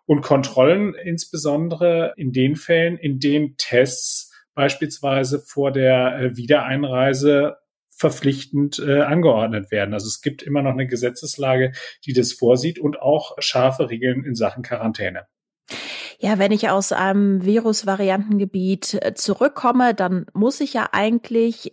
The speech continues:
Speaker 2: vierzehn Tage in Quarantäne geben. Du sagst jetzt Kontrollen. Wie kann ich mir das denn ganz praktisch vorstellen? Also ich komme jetzt nach Hause, gehe eben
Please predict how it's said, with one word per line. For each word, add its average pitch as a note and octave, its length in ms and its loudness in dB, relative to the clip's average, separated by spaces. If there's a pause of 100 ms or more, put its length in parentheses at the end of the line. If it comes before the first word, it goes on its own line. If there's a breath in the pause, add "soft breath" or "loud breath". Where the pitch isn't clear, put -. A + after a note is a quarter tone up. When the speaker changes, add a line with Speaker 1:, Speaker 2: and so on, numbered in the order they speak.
Speaker 2:
vierzehn A#3+ 520 0
Tage G#3+ 360 -2
in G3 360 0
Quarantäne F#3+ 680 -2
geben. A#3 380 2
Du G3+ 140 0
sagst F#3+ 280 -4
jetzt G3+ 200 -4
Kontrollen. G#3 720 2 (400 loud breath)
Wie G3+ 140 0
kann A#3 180 0
ich A#3+ 100 0
mir A#3 80 2
das A3 120 0
denn G#3 120 0
ganz G#3 240 0
praktisch - 640 0
vorstellen? A#3 720 0
Also F#3 300 0 (400 loud breath)
ich - 160 -2
komme A#3 200 4
jetzt G#3 160 -2
nach F3+ 180 -2
Hause, C#4 340 4
gehe A#3+ 240 -2
eben A3 380 0